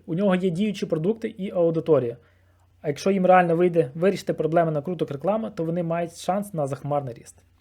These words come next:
Ідемо далі. Блокчейн-компанія Pulse Finance та їхній токен Pulse. Pulse Finance — це блокчейн-компанія, яка спеціалізується на технології Веб три і надає доступ до криптопроєктів, що тільки зароджуються. Вони підтримують проекти на одинадцяти найпопулярніших блокчейнах.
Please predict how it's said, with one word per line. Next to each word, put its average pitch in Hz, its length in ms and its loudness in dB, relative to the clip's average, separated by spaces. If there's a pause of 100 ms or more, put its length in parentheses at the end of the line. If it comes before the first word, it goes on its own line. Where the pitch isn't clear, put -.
(680)
Ідемо 196 240 4
далі. 123 280 2 (180)
Блокчейн-компанія 202 960 -2 (100)
Pulse 196 360 -6
Finance 127 360 -6 (220)
та - 80 -6
їхній 196 280 -6
токен 165 380 -2 (140)
Pulse. - 320 -12 (140)
Pulse 233 320 0
Finance — 160 240 -2 (160)
це - 180 0
блокчейн-компанія, 170 1000 -4 (140)
яка 214 180 0
спеціалізується 185 640 -4
на 165 100 -8
технології 165 520 -4
Веб 147 160 -2
три 247 340 0
і 160 60 -6
надає 175 340 4
доступ 180 320 0
до 160 100 4
криптопроєктів, 190 760 0
що - 120 -10
тільки 190 300 -6
зароджуються. 131 600 -6
Вони 214 220 -4
підтримують 226 500 -2
проекти 180 400 0
на 165 120 0
одинадцяти 190 400 -2
найпопулярніших 143 680 -6
блокчейнах. 123 460 -12